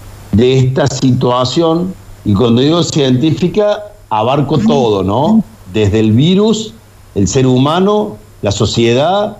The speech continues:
los animales, el medio ambiente, nos obliga a pensar como una i-, una unidad integrada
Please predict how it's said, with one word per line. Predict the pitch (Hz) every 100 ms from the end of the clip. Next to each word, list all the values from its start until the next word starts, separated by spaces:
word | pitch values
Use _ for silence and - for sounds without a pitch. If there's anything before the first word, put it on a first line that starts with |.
| -
los | - 107 123
animales, | 110 113 123 151 185 202 196 - - -
el | 117 120
medio | 135 139 131
ambiente, | 120 120 160 185 - 220 214 - - - - -
nos | 123
obliga | 131 139 165 180 185
a | 151
pensar | 123 131 135 - 143 107 92 85 - - - -
como | 127 127 143
una | 175 175
i-, | 165 156 156 - -
una | - 156 170
unidad | 165 156 147 147 180 180 170 - - - - -
integrada | 127 120 123 123 131 147 196 196 151 147 165